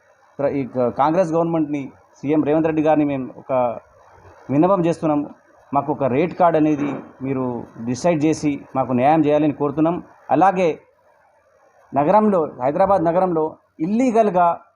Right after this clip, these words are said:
బైక్ టాక్సీస్ వైట్ ప్లేట్ మీద తిరుగుతున్నాయండి. దాని మూలంగా ఆటో డ్రైవర్లు, క్యాబ్ డ్రైవర్లు చాలా నష్టపోతున్నారు. వాళ్ళు ఎల్లో ప్లేట్ తీసుకొని,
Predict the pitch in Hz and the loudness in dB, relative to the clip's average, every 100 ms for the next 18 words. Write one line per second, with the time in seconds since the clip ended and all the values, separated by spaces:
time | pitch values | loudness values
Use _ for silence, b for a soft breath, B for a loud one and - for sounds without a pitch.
0 | _ _ - 101 156 214 220 202 208 180 | _ _ -16 -2 0 0 -2 -4 -4 -8
1 | 147 139 170 160 175 160 165 156 139 139 | -2 -2 -2 -4 -6 -4 -6 -8 -6 -2
2 | 127 107 95 92 - - 110 151 170 170 | -2 -4 -8 -16 -20 -12 0 0 2 0
3 | 180 170 151 - 160 156 180 147 170 175 | 0 0 0 2 0 0 -2 0 2 0
4 | 170 165 - _ _ 151 165 160 170 175 | -2 -10 -14 _ _ 0 2 2 0 0
5 | 151 180 202 190 170 190 156 131 107 _ | -2 0 0 0 -2 -2 -2 -6 -10 _
6 | _ _ _ 127 180 202 190 226 214 226 | _ _ _ 0 2 2 0 0 0 -2
7 | 180 208 - 220 226 220 | 0 -2 0 -2 -2 -6